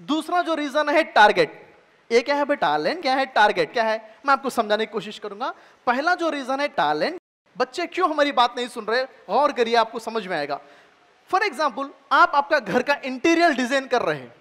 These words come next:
Interior design का काम कर रहा है, आपकी पूरी family मिलकर discussion कर रहे हैं, मशवरा कर रहे हैं, आप, आपके बीवी, आपके भाई, आपके parent हैं, पूरी family बैठ के design करते हैं, सोचते हैं, मशवरा करते हैं, "भाई कैसा होना चाहिए, चलो ये दीवार का टेक्सचरिंग ऐसा होना, ये कलर में होना,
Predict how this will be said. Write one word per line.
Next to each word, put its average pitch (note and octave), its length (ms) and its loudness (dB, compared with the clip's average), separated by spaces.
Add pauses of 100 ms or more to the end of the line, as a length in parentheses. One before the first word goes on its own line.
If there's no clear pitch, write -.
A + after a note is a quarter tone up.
(220)
Interior D4 400 2
design B3 320 0
का C4+ 100 0
काम B3 240 -2
कर B3 140 -2
रहा A3+ 140 4
है, A3+ 260 -4
आपकी B3+ 220 0
पूरी C#4 240 -4
family C4 400 -2
मिलकर C#4+ 280 -4
discussion C4 440 -10
कर C4 140 -4
रहे B3 360 2
हैं, A#3 300 -8
मशवरा C4 320 2
कर B3+ 140 -4
रहे A#3+ 100 0
हैं, A3 80 -2
आप, A#3 300 4
आपके A3+ 220 0
बीवी, G#3+ 280 -4
आपके A3+ 220 2
भाई, G#3 240 2
आपके A3 260 2
parent A3 360 0
हैं, A#3+ 140 2 (220)
पूरी E4+ 160 4
family C#4+ 380 0
बैठ C#4+ 220 4
के D4+ 100 -4
design B3+ 260 -6
करते B3+ 240 -2
हैं, D4 140 0 (500)
सोचते D#4+ 320 0
हैं, D4+ 160 4
मशवरा C#4+ 280 2
करते B3+ 220 0
हैं, D4 120 2
"भाई C#4+ 100 0
कैसा C4 280 0
होना D4+ 180 0
चाहिए, C#4 260 -6
चलो B3+ 240 -2
ये B3+ 260 0
दीवार A#3+ 420 4
का D4+ 200 4
टेक्सचरिंग D#4+ 560 -2
ऐसा A3 240 0
होना, A3 320 2
ये A#3 140 4
कलर G#3+ 300 0
में A3+ 100 -6
होना, G#3+ 340 0